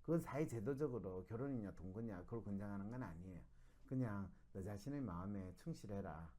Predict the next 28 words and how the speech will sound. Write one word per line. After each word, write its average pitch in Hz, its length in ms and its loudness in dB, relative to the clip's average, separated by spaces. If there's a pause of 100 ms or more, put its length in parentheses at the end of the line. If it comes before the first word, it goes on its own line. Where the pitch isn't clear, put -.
(280)
그리고 123 360 -4
꼭 147 200 0
그거를 120 460 2
결혼이라는 104 1080 0 (260)
사회적인 127 480 2
형식에 160 460 2
따르는 98 360 0
게 120 80 -2
아니고 87 460 -4 (260)
누구랑 156 400 4
함께 202 260 -2
할 143 120 -2
수 - 160 -6
있을 131 320 -4
때 101 180 -2
충분히 156 380 -2
괜찮고, 95 600 -6 (380)
그 - 80 -4
다음에 170 300 8
너가 127 520 4
일을 139 600 8 (180)
할 139 200 -4
때는 127 280 4 (200)
일을 143 240 6
사랑하는 151 500 2
마음으로 131 400 0
지내는 120 460 0
거고, 87 160 -6